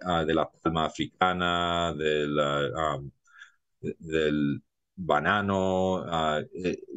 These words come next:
estaban desviando esos ríos, llevando todo el río como siempre hacían, ¿verdad? Pero en este momento, en este momento ya no es, era aceptable, ¿verdad?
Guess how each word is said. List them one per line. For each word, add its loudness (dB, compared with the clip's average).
estaban 4
desviando 2
esos 0
ríos, 4
llevando 2
todo 0
el -4
río 2
como -8
siempre 2
hacían, -2
¿verdad? -12
Pero 4
en 0
este 2
momento, 0
en -2
este 2
momento 4
ya 4
no 0
es, -4
era 2
aceptable, -8
¿verdad? -8